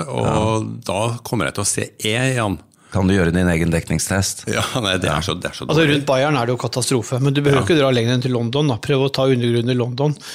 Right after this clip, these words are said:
Speaker 2: Ja, der
Speaker 3: Der er
Speaker 2: forsvinner
Speaker 3: det jo,
Speaker 2: du.
Speaker 3: der har du ikke
Speaker 2: Ja.
Speaker 3: edge engang. Du har
Speaker 2: Nei.
Speaker 3: ingenting.
Speaker 1: Nei.
Speaker 2: Det er jo, der kan jeg slappe av. Jeg tar mye undergrunn i London når jeg er der.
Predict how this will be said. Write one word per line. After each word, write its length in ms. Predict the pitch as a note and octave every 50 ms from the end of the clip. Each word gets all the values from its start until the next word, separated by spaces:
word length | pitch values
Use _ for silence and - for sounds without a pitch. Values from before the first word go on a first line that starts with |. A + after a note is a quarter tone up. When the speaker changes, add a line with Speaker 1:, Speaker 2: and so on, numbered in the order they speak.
| - - - - -
Speaker 2:
Ja, 60 | G2
der 0 |
Speaker 3:
Der 80 | - -
er 80 | D3
Speaker 2:
forsvinner 200 | D3+ D3+ C#3+ F3+ E3
Speaker 3:
det 80 | D3 -
jo, 180 | C#3+ C#3+ C#3+ C#3
Speaker 2:
du. 60 | - - - -
Speaker 3:
der 120 | D#3 D3
har 100 | D#3+ C#3+
du 60 | B2+
ikke 180 | - D3 C#3+ C#3 C#3 C#3
Speaker 2:
Ja. 300 | C3+ C#3 C#3 C#3+ C#3 C3+
Speaker 3:
edge 180 | A#2 - -
engang. 460 | C3 B2+ C3+ C#3+ D3 D#3+ D#3+ - - -
Du 80 | D#3+
har 100 | D3+ D3
Speaker 2:
Nei. 80 | C#3+ B2
Speaker 3:
ingenting. 260 | B2 A2 C#3 C#3+ - - - _ _ _ _ -
Speaker 1:
Nei. 160 | - C#2+ C#2+ - - - _ _ _ _ - _
Speaker 2:
Det 80 | - -
er 140 | F2+ F#2 F#2+
jo, 160 | G2 G2+ G#2
der 240 | G2 E2 D#2+ F2+ -
kan 140 | - A2
jeg 100 | G#2 G#2
slappe 220 | - A#2 - - -
av. 140 | A2 C#3+ C#3
Jeg 80 | A#2 -
tar 80 | A#2+
mye 180 | B2+ A2 A#2 E3+
undergrunn 380 | E3+ B2+ G2+ G#2+ G#2+ A2 A2 A2+
i 40 | A2
London 300 | G#2+ F#2 F2 F#2+ G2+ G#2+
når 120 | A2 G#2+
jeg 40 | G2+
er 40 | F#2
der. 180 | G2 A2+ B2+